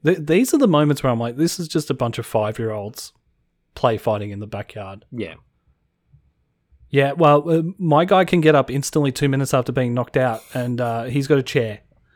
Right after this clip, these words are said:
Speaker 1: Anyway, Macho <laughs> comes running down. Uh, he grabs the chair off the Giant, uh, and then the baddies run away. And Macho berates Liz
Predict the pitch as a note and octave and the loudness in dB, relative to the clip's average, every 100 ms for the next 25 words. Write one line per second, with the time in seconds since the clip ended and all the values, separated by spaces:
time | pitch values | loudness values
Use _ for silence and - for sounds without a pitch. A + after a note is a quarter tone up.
0 | _ _ _ _ _ D#3 D#3 C3 B2 D#3+ | _ _ _ _ _ 4 6 6 4 2
1 | - D3+ - - - D3 - F#3+ F#3 F#3 | 4 2 0 -6 -2 -2 0 2 4 6
2 | F#3 G3+ - - C#3+ C3 C3 - - - | 6 4 0 0 0 0 -4 -8 -20 -20
3 | - - B2 A2 G#2+ A2 D#3+ D#3+ D3+ C#3 | -20 -6 -2 0 -2 -2 0 4 2 2
4 | C3+ - C3 B2+ C3+ D#3+ - C3 - G#2+ | -4 2 2 2 0 0 0 -2 0 -4
5 | F#2+ G#2 - _ _ _ _ _ A#2+ A2 | -4 -10 -12 _ _ _ _ _ -6 -6
6 | A2+ C3 A#2+ A2+ A2 A2+ G#2+ G#2+ G#2+ A2 | -6 -4 -4 -4 -4 -4 -4 -8 -8 -8
7 | G#2 G2+ G2+ G2 F#2+ _ _ _ _ A2+ | -8 -10 -12 -14 -20 _ _ _ _ -6
8 | B2 C3+ E3 - C#4+ - B2+ D3 D3+ - | -2 2 2 2 0 2 4 2 0 -6
9 | A#2+ G#2+ E3+ G#3 G#2+ - | -8 0 2 2 -2 -10